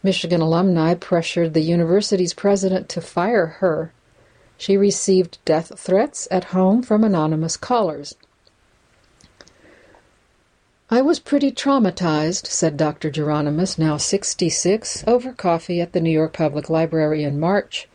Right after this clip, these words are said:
"so I kind of retreated into my work." In the years that followed, Doctor Geronimus largely stopped going to conferences and rarely talked to reporters, parentheses, she admitted that this interview was nerve-wracking for her.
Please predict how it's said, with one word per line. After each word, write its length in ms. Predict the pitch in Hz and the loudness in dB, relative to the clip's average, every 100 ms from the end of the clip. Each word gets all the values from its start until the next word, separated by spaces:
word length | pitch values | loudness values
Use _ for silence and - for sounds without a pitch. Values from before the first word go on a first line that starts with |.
| - _ _ _ _ _ | -20 _ _ _ _ _
"so 260 | - 214 | 0 2
I 100 | 214 | 4
kind 380 | 208 220 240 277 | 0 0 2 2
of 160 | 254 226 | 2 0
retreated 600 | 233 233 254 262 220 202 | -2 -2 -2 2 2 2
into 180 | 196 | 0
my 220 | 180 175 160 | -2 0 0
work." 560 | 175 214 - - - - - - _ _ _ _ _ _ _ _ _ _ _ - _ _ - | 2 2 2 -4 -20 -20 -20 -20 _ _ _ _ _ _ _ _ _ _ _ -20 _ _ 2
In 100 | 233 | 4
the 100 | 220 | 6
years 260 | 208 196 | 4 4
that 160 | 196 185 | 0 -4
followed, 460 | - 196 190 196 185 | 0 2 4 2 2
Doctor 320 | 175 170 170 | 0 0 -6
Geronimus 720 | 175 165 170 202 180 208 - | -2 0 2 0 -2 -2 -2
largely 540 | 208 226 226 - 170 | 2 2 0 -2 -4
stopped 580 | 151 - 175 175 165 - | -4 -4 0 0 -2 -4
going 380 | - 185 175 170 | 0 2 2 -2
to 100 | 170 | -6
conferences 840 | 165 175 170 - 170 - 175 165 170 | -8 -4 -4 -4 -6 -4 0 0 2
and 160 | 190 | 0
rarely 380 | 170 196 196 156 | 2 4 4 2
talked 400 | - 160 151 - | -4 -6 -6 -8
to 80 | 156 | -8
reporters, 760 | 156 156 214 226 233 226 - - _ _ _ _ _ _ - | -8 -2 2 2 2 0 -4 -14 _ _ _ _ _ _ -2
parentheses, 540 | 170 165 - - 156 | 0 0 -4 -4 -2
she 220 | - 233 | -2 2
admitted 580 | 226 180 202 214 190 180 | 2 2 2 4 4 2
that 180 | 170 165 | -2 -2
this 220 | 190 202 | -2 0
interview 480 | 196 160 151 156 180 | 0 0 0 0 0
was 280 | 170 196 196 | 2 0 0
nerve-wracking 760 | 165 185 165 156 151 - 160 | 2 2 2 0 -2 -4 -8
for 240 | 139 151 139 | -6 -4 -4
her. 260 | 135 143 | -4 -8